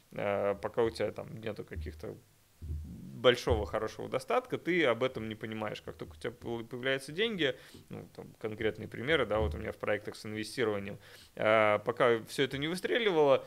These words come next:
ну, ты работал как бы спокойно, осязаемо. Теперь, э, пока, когда у тебя лежит неинвестированная сумма,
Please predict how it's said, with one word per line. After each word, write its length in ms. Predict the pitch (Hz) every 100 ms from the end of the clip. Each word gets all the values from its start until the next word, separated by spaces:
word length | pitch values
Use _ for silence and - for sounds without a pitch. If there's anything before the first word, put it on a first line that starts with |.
| -
ну, 80 | -
ты 200 | 214 165
работал 420 | 156 151 190 139
как 180 | 123 117
бы 80 | 104
спокойно, 400 | - 110 156 135
осязаемо. 560 | 110 113 110 107 98 95
Теперь, 400 | - - 156 156 - -
э, 680 | - 110 110 107 107 104 101 104 -
пока, 160 | 117
когда 220 | - 131 127
у 40 |
тебя 220 | 127 127
лежит 580 | 120 - 135 131 143 131
неинвестированная 1000 | 147 160 131 120 - 151 127 110 107 120
сумма, 500 | - 247 233 135